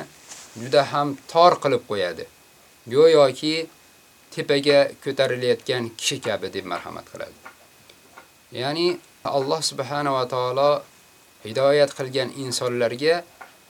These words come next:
islom va islom arkonlari va islomdagi amallar va islom aqidasi uni qalbiga joylashib ketadi. Uni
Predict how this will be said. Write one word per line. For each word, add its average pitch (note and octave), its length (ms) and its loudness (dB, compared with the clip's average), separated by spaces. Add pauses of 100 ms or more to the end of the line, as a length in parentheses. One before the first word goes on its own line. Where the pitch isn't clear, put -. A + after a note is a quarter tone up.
(340)
islom C#3+ 520 4 (420)
va A2 180 -4 (100)
islom C#3+ 300 0 (180)
arkonlari C#3 680 2 (760)
va A#2 140 -4 (140)
islomdagi D3 720 4 (180)
amallar C#3+ 560 2 (600)
va B2 140 -4 (120)
islom D3+ 360 4 (240)
aqidasi D3+ 720 2 (640)
uni F3 140 2 (120)
qalbiga E3 420 -2 (100)
joylashib E3 460 8
ketadi. F2+ 300 -4 (1040)
Uni E3 240 0